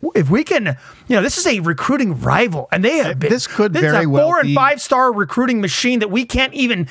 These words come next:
Speaker 1: contend with by and large.
Speaker 2: It's a
Speaker 1: So
Speaker 2: pivot point potentially
Speaker 1: Absolutely
Speaker 2: for,
Speaker 1: it
Speaker 2: for Penn
Speaker 1: is.
Speaker 2: State's
Speaker 1: For
Speaker 2: whole
Speaker 1: Franklin,
Speaker 2: trajectory as a
Speaker 1: all of it.
Speaker 2: program.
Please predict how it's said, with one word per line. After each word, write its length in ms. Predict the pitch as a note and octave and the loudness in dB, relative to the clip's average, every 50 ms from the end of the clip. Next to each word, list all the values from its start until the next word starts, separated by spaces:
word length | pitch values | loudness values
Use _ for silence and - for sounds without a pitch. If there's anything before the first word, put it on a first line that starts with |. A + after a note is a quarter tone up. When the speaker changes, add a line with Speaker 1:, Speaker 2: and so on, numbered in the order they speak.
| - - - - | -10 -16 -10 -6
Speaker 1:
contend 560 | - A3+ G#3+ F3+ - - D4 F4+ G4+ F#4+ F4 | -4 -2 -2 -2 0 0 0 2 2 0 0
with 240 | C#4 G3 E3+ G#3 - | 0 0 -2 -2 0
by 220 | G#3+ F#3+ F3+ F3 | 0 2 2 2
and 180 | E3+ E3 D#3 D3+ | 2 0 0 0
large. 420 | D3+ C#3 - - - - - - - | 0 0 -2 -4 -6 -8 -8 -2 -2
Speaker 2:
It's 160 | E3+ E3 - | -2 0 2
a 80 | G#3 F3+ | 0 0
Speaker 1:
So 200 | D3+ - F#3+ E3+ | 0 0 0 2
Speaker 2:
pivot 360 | F3+ F3+ E3+ F3+ E3 D#3 - | 2 2 2 2 0 0 -4
point 380 | - - D3 C3+ B2 B2 - _ | -2 0 2 2 2 0 -2 _
potentially 560 | B2+ A#2 - C#3+ C3 A#2+ - - B2+ A#2+ A#2 | -8 -2 0 0 2 2 0 0 -2 0 2
Speaker 1:
Absolutely 960 | A#2 A3 B3+ A#3 - - - B3 A#3 A#3 A#3 C4+ C#4+ C4+ C4 B3+ A3 G3 E3 | 0 0 0 -2 -4 -2 0 0 0 0 0 0 2 2 2 0 0 0 0
Speaker 2:
for, 80 | C#3 C#3 | 0 0
Speaker 1:
it 20 | C#3 | 2
Speaker 2:
for 40 | |
Penn 100 | C3+ E3 E3+ E3+ | 2 2 2 2
Speaker 1:
is. 80 | D#3 | 0
Speaker 2:
State's 300 | - - D#3+ C#3+ C#3 - - | 0 0 0 0 0 0 0
Speaker 1:
For 100 | A3+ F#3+ | 2 2
Speaker 2:
whole 160 | E3 F3+ F#3+ | 2 2 2
Speaker 1:
Franklin, 380 | A#3 C4 C#4 D#3 C#3 C#3 - | 2 2 2 2 2 2 2
Speaker 2:
trajectory 580 | C#3+ D#3 D#3+ D3+ - - F3 E3+ E3+ E3+ E3 - - | 2 2 0 0 0 0 2 2 2 0 -2 -2 -2
as 100 | D#3 D3 | 0 2
a 40 | D#3+ | 4
Speaker 1:
all 180 | A3+ C4+ C4 G#3+ | 4 2 2 2
of 60 | D#3+ | 2
it. 20 | C#3 | 2
Speaker 2:
program. 460 | C#3+ C3+ C#3 C#3+ C3+ B2+ B2 B2 | 2 2 2 2 2 2 0 -2